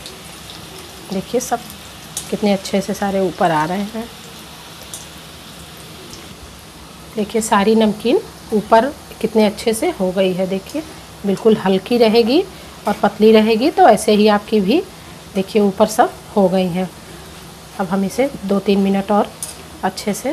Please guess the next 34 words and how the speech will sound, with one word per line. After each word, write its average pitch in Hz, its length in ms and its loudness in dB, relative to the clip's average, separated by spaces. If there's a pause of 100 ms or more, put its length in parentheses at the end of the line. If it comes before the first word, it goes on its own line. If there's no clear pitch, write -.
फ्राई 180 260 2
करेंगे। 208 440 0 (800)
अब 226 80 0
हम 233 160 0
इसे 226 200 0
निकाल 214 400 6
लेते 190 300 4
हैं। 185 180 -4
देखिए 190 340 -4
फ्राई 208 320 4
हो 196 180 4
गया 220 160 4
अच्छे 220 280 0
से, 320 180 -2 (540)
कलर 208 260 8
भी 196 120 4
देखिए 208 340 2
इतना 214 200 0
प्यारा 214 300 4
आ 202 140 4
गया 214 160 2
है 214 120 2
इसका। 277 280 0 (680)
तो 208 80 0
अब 196 80 0
हम 196 160 -2
इसे 269 220 0
निकाल 196 360 0
लेते 175 340 -6
हैं। 175 240 -12 (4000)
नमकीन 208 360 -2
हमारी 202 260 4
मैदे 202 340 6
की 311 200 4